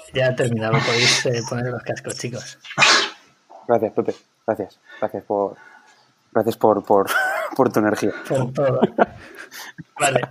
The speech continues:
Speaker 1: eh, hoy tenemos al equipo Civitatis, que ahora hablaremos y explicaremos en qué consiste Civitatis, eh, que yo creo que todos conocemos sin saberlo, pero que veremos cómo poco a poco, eh, vamos a ir enlazando muchas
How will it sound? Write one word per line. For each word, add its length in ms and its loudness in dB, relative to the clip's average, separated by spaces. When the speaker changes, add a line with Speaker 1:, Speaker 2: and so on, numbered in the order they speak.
Speaker 1:
eh, 360 2
hoy 120 2
tenemos 640 0
al 280 2
equipo 360 0
Civitatis, 800 -2
que 80 -2
ahora 140 4
hablaremos 380 4
y 60 2
explicaremos 720 0
en 180 -2
qué 140 -2
consiste 720 -4
Civitatis, 640 -6
eh, 540 -4
que 280 -4
yo 100 -2
creo 160 4
que 160 2
todos 300 2
conocemos 680 2
sin 160 0
saberlo, 640 0
pero 200 -4
que 160 -4
veremos 380 0
cómo 240 0
poco 220 -2
a 60 -2
poco, 540 -2
eh, 60 4
vamos 280 -2
a 60 -2
ir 260 -4
enlazando 480 0
muchas 600 0